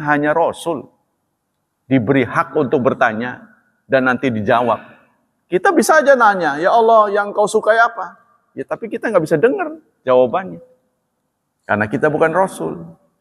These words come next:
Jadi artinya bahasa dari Rasul inilah sebagai penyampai yang harus kita yakini. Nah, gitu. Nah, tapi orang-orang nggak terima. Nah, ini menurut saya nggak ada salah. Tapi itu diviralkan.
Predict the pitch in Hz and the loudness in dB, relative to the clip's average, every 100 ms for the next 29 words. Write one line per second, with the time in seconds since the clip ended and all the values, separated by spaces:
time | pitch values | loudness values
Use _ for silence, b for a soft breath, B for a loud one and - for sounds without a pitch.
0 | _ _ _ _ _ 113 101 330 101 131 | _ _ _ _ _ -2 2 2 2 0
1 | 143 135 151 196 - - - 107 139 135 | -2 -4 -2 -4 -6 -12 -14 0 4 4
2 | 123 135 135 - 147 135 123 127 123 117 | 2 0 0 0 0 2 2 2 0 -2
3 | - 127 165 208 165 147 - 127 123 123 | -2 -6 -4 -4 -6 -8 -8 -2 0 -2
4 | 127 123 101 98 147 202 277 _ _ _ | -4 -4 -4 -4 -8 -8 -14 _ _ _
5 | 135 135 127 131 135 131 131 123 165 - | -2 0 0 -2 -4 -4 -4 -6 -12 -16
6 | 123 107 _ _ _ _ _ _ _ _ | -18 -20 _ _ _ _ _ _ _ _
7 | _ _ _ _ 90 92 95 85 - _ | _ _ _ _ -4 -4 -6 -8 -14 _
8 | _ _ _ _ _ _ _ _ _ _ | _ _ _ _ _ _ _ _ _ _
9 | _ _ - 139 107 135 131 123 147 156 | _ _ -4 -2 2 4 6 4 2 2
10 | 123 160 175 135 120 123 - - _ - | 0 0 -2 -4 -8 -14 -20 -20 _ -18
11 | - 175 - _ 175 202 214 208 254 220 | -14 -14 -16 _ -4 2 2 2 0 2
12 | 180 180 - 233 302 202 208 _ _ _ | 2 0 -2 -6 -4 -10 -12 _ _ _
13 | _ _ _ _ _ _ 139 220 214 226 | _ _ _ _ _ _ -4 -2 2 2
14 | 170 170 208 220 226 214 185 | 2 2 4 4 2 -2 -6